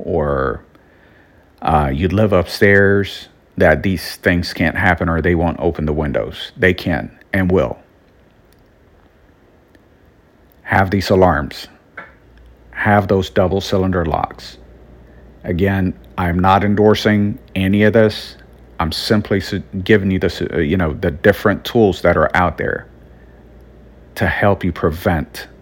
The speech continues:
your loved one from escaping. Now, here's the probably, um, how can I put it? <laughs>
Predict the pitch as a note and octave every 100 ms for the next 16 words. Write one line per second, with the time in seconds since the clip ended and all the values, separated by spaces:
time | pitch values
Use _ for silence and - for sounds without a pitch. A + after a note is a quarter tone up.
0 | - - F2 E2+ D#2+ - E2 E2 F2+ D2+
1 | - - - - - - - - - -
2 | - - - - - - - B2+ A#2 A2
3 | C#3 C3 A2 A2+ G#2+ G2 - - - -
4 | A2+ G#2+ G2+ F#2+ F2 F2 E2+ - - -
5 | - F#2+ F#2 E2+ D#2+ D#2+ D#2+ D2+ D2 D2
6 | E2 - - - - - - - F#2+ F2+
7 | F2 D2+ - F2+ D#2 -